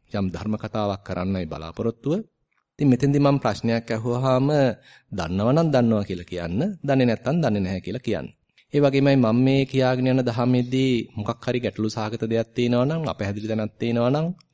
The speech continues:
තව පැහැදිලි කරගන්න දෙයක් තියෙනවා නම් මගෙන්ම අහන්න." දැන් කියලා බොහොම සුහදව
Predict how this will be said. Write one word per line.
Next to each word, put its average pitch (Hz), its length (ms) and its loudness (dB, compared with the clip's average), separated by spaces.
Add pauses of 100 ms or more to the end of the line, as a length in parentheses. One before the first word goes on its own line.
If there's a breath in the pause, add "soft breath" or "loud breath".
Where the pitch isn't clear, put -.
(180)
තව 117 140 4
පැහැදිලි 101 380 -4
කරගන්න 110 380 0
දෙයක් 113 200 0
තියෙනවා 135 240 0
නම් 220 120 2
මගෙන්ම 131 320 0
අහන්න." 107 220 -6 (260)
දැන් 160 180 -4
කියලා 175 240 -4
බොහොම 143 240 0
සුහදව 117 500 0